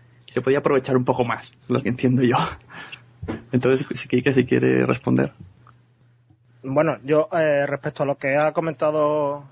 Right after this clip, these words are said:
Speaker 2: eh, Ray Jaén, eh, lo único que, bueno, el tema de, de la, la asociación de podcasting en ningún momento pretende representar al podcasting, ni mucho menos,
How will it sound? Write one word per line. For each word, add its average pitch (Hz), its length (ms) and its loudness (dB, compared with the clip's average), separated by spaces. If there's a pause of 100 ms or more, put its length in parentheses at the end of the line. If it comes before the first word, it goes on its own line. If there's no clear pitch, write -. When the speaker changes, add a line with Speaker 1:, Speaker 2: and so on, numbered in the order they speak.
(100)
Speaker 2:
eh, 123 520 -10
Ray 147 140 4
Jaén, 156 320 2 (880)
eh, 135 160 0
lo 135 140 2
único 165 320 0
que, 143 260 2
bueno, 127 320 -4
el 120 240 -8
tema 143 300 2
de, 147 480 2 (400)
de 120 260 0
la, 120 120 2
la 143 180 2
asociación 127 360 -4
de 143 100 4
podcasting 160 500 0 (360)
en 139 140 -2
ningún 147 240 0
momento 156 360 2
pretende 160 480 0
representar 147 800 0
al 147 140 2
podcasting, 131 540 -4 (120)
ni 131 140 -10
mucho 135 220 -2
menos, 143 160 2